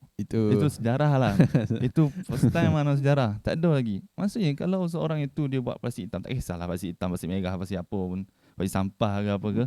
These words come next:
Speaker 1: Hmm.
Speaker 2: Tapi kalau dia tak puasa di bulan Ramadan,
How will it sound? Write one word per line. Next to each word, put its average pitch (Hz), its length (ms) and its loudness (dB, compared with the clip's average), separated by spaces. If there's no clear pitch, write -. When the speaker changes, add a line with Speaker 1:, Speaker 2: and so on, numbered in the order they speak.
Speaker 1:
Hmm. 104 200 -2
Speaker 2:
Tapi 151 540 -4
kalau 202 340 0
dia 175 240 0
tak - 260 -6
puasa 151 400 -4
di 131 140 -4
bulan 127 240 -2
Ramadan, 110 500 -4